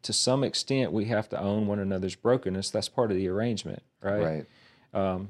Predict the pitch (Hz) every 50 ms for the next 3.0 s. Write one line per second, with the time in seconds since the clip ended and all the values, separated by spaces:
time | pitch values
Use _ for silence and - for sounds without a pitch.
0 | - - _ 139 139 156 165 156 143 120 113 104 101 95 - - 117 113 110 104
1 | 113 139 135 104 - 107 98 92 92 82 80 80 90 113 120 - _ _ _ _
2 | _ _ _ _ _ 98 95 95 98 101 104 104 98 95 85 - - - - -